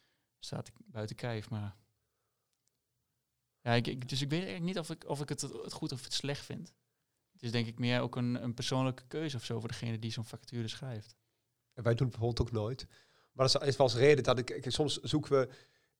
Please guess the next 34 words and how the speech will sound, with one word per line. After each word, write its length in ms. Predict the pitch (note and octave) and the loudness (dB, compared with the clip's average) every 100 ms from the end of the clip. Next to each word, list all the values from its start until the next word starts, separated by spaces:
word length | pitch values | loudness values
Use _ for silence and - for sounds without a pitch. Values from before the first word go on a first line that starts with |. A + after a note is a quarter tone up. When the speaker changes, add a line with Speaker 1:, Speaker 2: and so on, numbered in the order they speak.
| - | -4
Speaker 2:
iemand, 400 | D3 C3 C3 - | 2 4 4 -2
eh, 60 | - | -4
dan 100 | C#3+ | 2
hebben 240 | C3+ B2 C3 | 4 4 2
we 60 | |
een 60 | A#2 | 0
bepaald 260 | - C3 B2 | 2 2 2
profiel, 420 | A#2+ - C3+ C3 | -4 2 4 4
maar 140 | C3 | 4
dan 160 | A#2+ A#2 | 2 0
vinden 260 | - C3 A2 | 0 0 0
we 60 | |
iemand 260 | C#3 B2 A2+ | -2 -2 0
die 100 | A#2+ | -2
bijvoorbeeld 240 | A#2+ - C#3 | -4 0 2
veel 40 | A#2 | 4
meer 100 | B2 | 2
ervaring 340 | B2+ C3 C3+ | 0 2 2
heeft 140 | C#3+ C#3+ | 0 -4
of 100 | - | 0
toch 200 | D#3+ B2 | 0 0
nog 120 | A#2 | -4
wat 100 | A2 | -6
extra's. 440 | - C3+ - D3 - | -6 -4 -2 -4 -4
Nou 140 | G#3+ | -8
goed, 120 | - | -4
dan 140 | G2 G#2 | -4 0
kunnen 220 | B2+ G2+ | 0 2
we 60 | |
daar 80 | F2+ | -2
wat 100 | F#2+ | -2
extra's 400 | - - B2 A#2+ | -6 0 0 2
in 100 | C3+ | 0
doen. 260 | C3 D#3+ | 0 -4